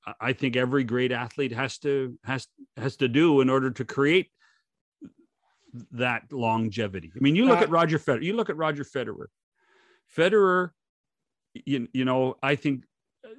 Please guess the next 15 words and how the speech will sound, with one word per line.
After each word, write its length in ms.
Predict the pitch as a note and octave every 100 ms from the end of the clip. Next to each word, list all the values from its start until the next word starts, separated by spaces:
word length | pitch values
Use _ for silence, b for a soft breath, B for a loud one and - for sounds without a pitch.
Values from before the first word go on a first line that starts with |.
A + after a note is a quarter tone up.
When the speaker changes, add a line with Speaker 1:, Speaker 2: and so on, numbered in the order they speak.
| -
Speaker 1:
I 100 | C#3
think 180 | C3 C#3+
he, 200 | D3 C3+
over 280 | C3+ C#3 C#3+
the 100 | B2+
years 300 | C3 C#3 B2
and 100 | C3
years, 180 | B2+ A#2
has 180 | A#2+ B2
l-, 120 | B2+ A#2+ -
learned 360 | B2+ D3+ D#3+
how 120 | C#3
to 80 | D3+
manage 440 | D3+ D#3 A3 F#3 G2
that 140 | E2